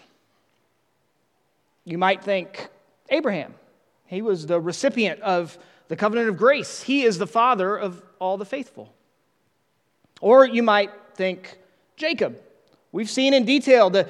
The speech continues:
the transformation he's experienced from a heel-grabbing deceiver to a humble believer, and he became the namesake of God's people,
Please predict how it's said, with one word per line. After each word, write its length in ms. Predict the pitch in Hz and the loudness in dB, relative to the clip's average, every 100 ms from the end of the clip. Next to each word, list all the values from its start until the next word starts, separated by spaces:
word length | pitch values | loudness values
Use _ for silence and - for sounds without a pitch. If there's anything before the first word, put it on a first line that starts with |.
| - | -4
the 80 | 190 | -6
transformation 880 | 190 247 269 - 262 240 269 - 214 | -2 0 0 0 0 2 2 0 -4
he's 240 | 220 247 | -2 -2
experienced 720 | 226 - 240 262 214 143 - | -6 -8 -4 -4 -4 -10 -20
from 300 | - 180 165 | -12 -10 -6
a 180 | 165 170 | -4 -6
heel-grabbing 680 | 156 247 240 233 247 247 226 | -4 -4 -2 -2 -2 -4 -6
deceiver 640 | 208 269 254 196 143 127 _ _ _ _ _ _ _ _ _ _ _ _ _ | -6 -6 -4 -4 -6 -10 _ _ _ _ _ _ _ _ _ _ _ _ _
to 100 | - | -12
a 40 | 123 | -6
humble 300 | 170 226 202 | -2 0 0
believer, 540 | 202 214 175 135 104 _ - | 0 -2 -4 -10 -18 _ -20
and 80 | 147 | -16
he 100 | 160 | -14
became 320 | 165 202 180 | -10 -10 -10
the 80 | 156 | -10
namesake 680 | 175 202 208 - 180 135 139 | -4 -4 -4 -6 -8 -8 -12
of 160 | 123 | -10
God's 520 | 175 170 190 190 160 - - | -4 -2 -2 -4 -12 -20 -12
people, 480 | 208 180 143 113 | -10 -8 -10 -14